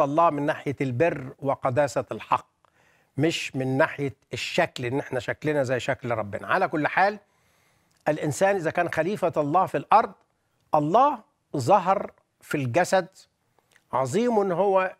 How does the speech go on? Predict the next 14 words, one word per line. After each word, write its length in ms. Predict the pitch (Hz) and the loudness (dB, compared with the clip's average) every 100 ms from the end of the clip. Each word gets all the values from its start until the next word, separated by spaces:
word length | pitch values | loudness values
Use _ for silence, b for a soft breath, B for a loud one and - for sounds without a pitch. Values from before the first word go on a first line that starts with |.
| _ | _
سر 480 | - - 226 185 151 | -12 0 0 2 -2
التقوى، 600 | - - 180 160 170 170 _ _ _ _ | 0 0 0 2 2 2 _ _ _ _
الله 540 | 139 135 139 175 185 160 _ _ - | -2 0 6 6 6 2 _ _ -6
ظهر 320 | 120 151 151 | 0 0 0
في 140 | 120 135 | -2 -6
الجسد. 380 | 117 113 - - _ b b b b b _ | -4 -6 -6 -18 _ b b b b b _
في 100 | 156 | 0
المسيح، 680 | 156 143 220 254 - - - _ _ _ _ _ _ _ _ _ _ _ | 2 2 0 -2 -2 -10 -16 _ _ _ _ _ _ _ _ _ _ _
المسيح، 760 | 147 147 139 196 214 - - - _ _ _ _ _ _ - | -2 0 0 0 0 -2 -6 -14 _ _ _ _ _ _ 0
حتى 340 | 202 214 175 | 4 4 2
الناس 280 | 170 190 180 | 2 0 0
اللي 100 | 147 | -8
بتفتكر 420 | - - 190 165 | -6 -4 -2 0
المسيح 560 | 143 139 - 170 - | 0 -2 0 -2 -2